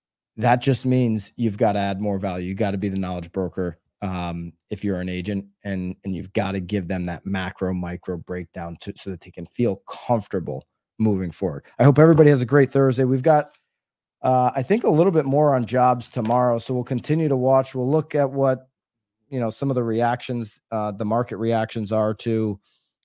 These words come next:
uh, Lori Logan's comments today. It'll be interesting to see what the market does. We'll, uh, cover all of that tomorrow. The Dow, by the way, right now down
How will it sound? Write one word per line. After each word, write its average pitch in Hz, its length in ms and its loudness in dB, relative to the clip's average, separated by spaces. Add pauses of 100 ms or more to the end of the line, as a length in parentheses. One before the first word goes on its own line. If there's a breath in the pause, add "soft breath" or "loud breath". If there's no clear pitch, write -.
(140)
uh, 95 160 -2
Lori 117 320 2
Logan's 110 580 -2
comments 113 560 -4
today. 110 680 -2 (160)
It'll 107 140 -8
be 107 100 -2
interesting 110 420 -6
to 98 60 -8
see 117 160 -4
what 104 140 -6
the 101 80 -4
market 101 420 -4
does. 113 400 -2 (500)
We'll, 139 480 0 (140)
uh, 117 240 -4
cover 135 340 -2
all 160 280 4
of 131 100 -4
that 139 320 0
tomorrow. 123 560 0
The 104 120 -8
Dow, 135 360 0
by 123 220 0
the 110 100 -6
way, 113 380 -6 (340)
right 113 180 -6
now 117 220 -4
down 117 400 -6